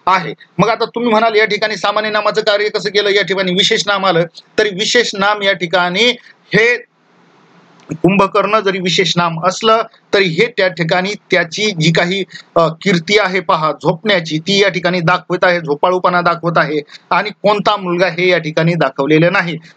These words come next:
वडील हे सामान्य, अ, सामान्य नाम आहे, या ठिकाणी विशेषतः कोणत्या गोष्टीचा उल्लेख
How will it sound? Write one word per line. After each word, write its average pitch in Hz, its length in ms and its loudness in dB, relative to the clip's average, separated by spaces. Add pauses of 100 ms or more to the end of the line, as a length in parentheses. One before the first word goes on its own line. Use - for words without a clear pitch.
वडील 208 360 2 (220)
हे 175 60 0
सामान्य, 190 460 -2
अ, 170 640 2
सामान्य 196 440 -2
नाम 202 220 0
आहे, 190 260 0
या 175 60 4
ठिकाणी 170 260 -2
विशेषतः 165 440 0
कोणत्या 160 300 2
गोष्टीचा 160 320 0
उल्लेख 156 240 2